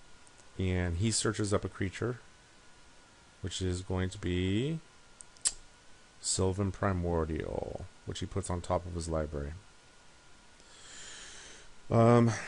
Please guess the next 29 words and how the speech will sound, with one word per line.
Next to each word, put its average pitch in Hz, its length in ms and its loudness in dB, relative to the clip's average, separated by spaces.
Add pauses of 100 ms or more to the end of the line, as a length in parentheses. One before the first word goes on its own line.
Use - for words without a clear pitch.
(680)
Ulashed 127 800 4
plays 101 220 6
Bloodbraid 113 480 8
Elf 98 320 4
and 101 160 -2
cascades 101 560 4
into 98 200 2
Arc 110 220 2
Trail. 76 380 0 (1500)
And 87 80 2
he 101 80 4
kills 104 320 4
off 104 480 2
Farhaven 98 440 6
Elf 87 200 2
and 85 100 -2
hits 90 220 0
me 87 300 2
for 87 140 -2
the 85 120 -2
other 85 140 2
two - 180 -10
damage, 76 480 -6 (1080)
knocking 92 280 0
me 90 140 2
down 85 320 2
to - 400 -4
twenty-seven? 160 1600 -4 (2000)
Twenty-five. - 480 2